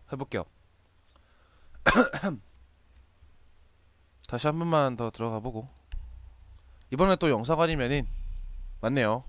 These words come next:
어, 영사관 맞네. 테마파크 맵인데, 그러니까 테마파크 맵인 건 맞는데 영사관이라고 저장, 그러니까 고정으로 되어 있어가지고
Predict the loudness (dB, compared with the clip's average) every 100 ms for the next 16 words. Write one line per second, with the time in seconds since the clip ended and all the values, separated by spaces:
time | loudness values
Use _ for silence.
0 | -12 -14 -16 -10 -4 2 2 2 0 0
1 | -2 -6 -6 -6 -6 -8 -12 -16 -14 -14
2 | -14 -14 6 8 8 6 4 6 8 6
3 | 4 10 12 12 10 2 2 4 2 -2
4 | -8 -12 -12 -4 2 2 4 8 8 8
5 | 6 6 6 4 2 4 4 4 8 10
6 | 10 8 8 6 6 2 0 0 -2 -4
7 | -12 -2 2 2 0 -6 -20 _ -10 6
8 | 12 12 12 12 8 6 4 4 4 2
9 | -2 -2